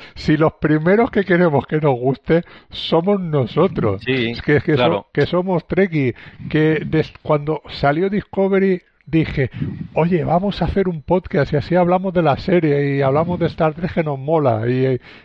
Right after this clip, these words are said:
Speaker 1: y seguimos, y yo aprendo un montón de vosotros, coño. Pero,
Speaker 2: Ujú.
Speaker 1: pero es que dices, "Si no te gusta, no te gusta",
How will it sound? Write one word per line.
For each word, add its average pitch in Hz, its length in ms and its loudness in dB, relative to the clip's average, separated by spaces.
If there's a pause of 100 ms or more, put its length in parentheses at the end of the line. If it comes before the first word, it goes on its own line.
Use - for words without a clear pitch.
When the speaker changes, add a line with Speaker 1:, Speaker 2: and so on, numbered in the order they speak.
(100)
Speaker 1:
y 123 120 -2
seguimos, 151 580 -2
y 101 300 -6
yo 120 160 0
aprendo 160 340 -2
un 156 160 -6
montón 147 400 -4
de 151 100 0
vosotros, 143 520 -4
coño. 165 400 -6 (500)
Pero, 131 600 0
Speaker 2:
Ujú. 98 420 -14
Speaker 1:
pero 113 220 0
es - 80 -2
que 143 80 0
dices, 123 260 0
"Si - 120 -14
no 92 120 -14
te 98 100 -10
gusta, 110 300 -6
no 170 100 -4
te 131 100 -8
gusta", 123 460 -4